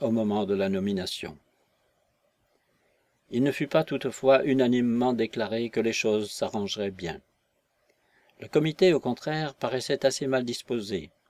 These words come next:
et le personnage politique de Brassing écrivait d'une main affairée, comme s'il couvait de nouveaux dessins. « C'est Boyer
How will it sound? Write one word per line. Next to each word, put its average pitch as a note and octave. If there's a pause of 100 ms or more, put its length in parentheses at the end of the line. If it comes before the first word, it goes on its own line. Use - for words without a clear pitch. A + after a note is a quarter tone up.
(500)
et D#2+
le D#2+
personnage C3
politique A#2+
de A2
Brassing C#3+
écrivait C#3
d'une A#2+
main G#2+
affairée, A2+ (520)
comme E3+
s'il B2+
couvait A2+
de A2
nouveaux G#2+
dessins. « F2 (1200)
C'est G2+
Boyer D3+